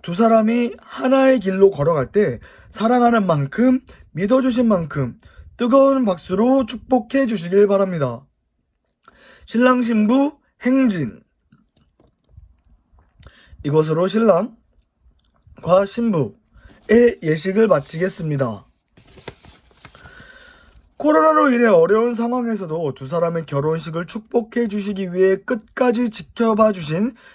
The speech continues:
친지 및 내빈 여러분께 건강과 행복이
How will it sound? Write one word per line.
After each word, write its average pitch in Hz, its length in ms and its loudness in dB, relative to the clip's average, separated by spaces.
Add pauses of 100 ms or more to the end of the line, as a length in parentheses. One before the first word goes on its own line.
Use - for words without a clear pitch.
친지 247 440 -2
및 190 300 -2 (280)
내빈 170 460 0 (120)
여러분께 165 560 0
건강과 190 840 0 (260)
행복이 220 600 0